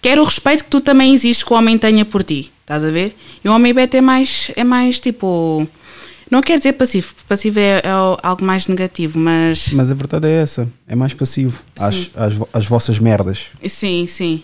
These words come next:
Speaker 2: Porque as mulheres, verdade seja dita, têm um parafuso, um ou outro, não está no sítio.
Speaker 1: <laughs>
Speaker 2: E há aquelas maluquices que normalmente, e, e por vezes já ouvi mesmo relatos de mulheres a dizerem que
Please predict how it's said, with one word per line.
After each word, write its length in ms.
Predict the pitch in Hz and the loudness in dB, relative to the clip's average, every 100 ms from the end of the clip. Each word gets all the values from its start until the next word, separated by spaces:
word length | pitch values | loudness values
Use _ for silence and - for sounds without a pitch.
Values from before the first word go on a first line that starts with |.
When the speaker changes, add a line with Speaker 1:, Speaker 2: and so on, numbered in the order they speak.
| _ | _
Speaker 2:
Porque 440 | - 104 95 87 - | -12 -8 -6 -6 -4
as 140 | 104 | -2
mulheres, 300 | 98 123 135 | 0 2 0
verdade 320 | 117 107 110 - | 0 0 0 0
seja 180 | 104 | -2
dita, 200 | 101 113 107 | 0 -2 -2
têm 140 | 110 | 0
um 160 | 110 104 | 0 -2
parafuso, 640 | 104 92 101 101 92 95 143 | -2 -4 -2 -4 -4 -10 -4
um 100 | 139 | 2
ou 120 | 117 | 4
outro, 340 | 110 104 - _ - 107 | 2 0 -8 _ -10 -2
não 120 | 113 | 0
está 140 | 110 | 2
no 240 | 107 104 - | 2 0 0
sítio. 380 | 101 87 - | -4 -4 -8
Speaker 1:
<laughs> 80 | - - - - 392 _ | -10 -16 -16 -16 -18 _
Speaker 2:
E 140 | 107 113 | -4 -2
há 40 | |
aquelas 340 | 123 139 135 127 | 0 0 2 4
maluquices 720 | 131 131 120 135 131 - - | 4 4 2 0 2 0 -8
que 140 | - | 0
normalmente, 680 | 127 127 127 123 123 123 123 - | 2 4 2 2 2 0 -2 -4
e, 180 | 135 131 | -2 -2
e 80 | 151 | -6
por 180 | - 143 | -6 -4
vezes 500 | 139 160 156 - - | 0 0 0 -4 -8
já 220 | - 123 165 | -4 0 2
ouvi 360 | 160 123 139 | 2 2 2
mesmo 420 | 135 131 131 143 123 | 4 4 2 -2 -4
relatos 460 | 110 120 127 - | -2 0 0 -4
de 80 | 123 | -2
mulheres 340 | 107 104 131 | 0 0 -2
a 60 | 135 | -2
dizerem 400 | 135 135 143 143 | -2 -2 -2 -2
que 320 | 143 143 160 | -4 -6 -6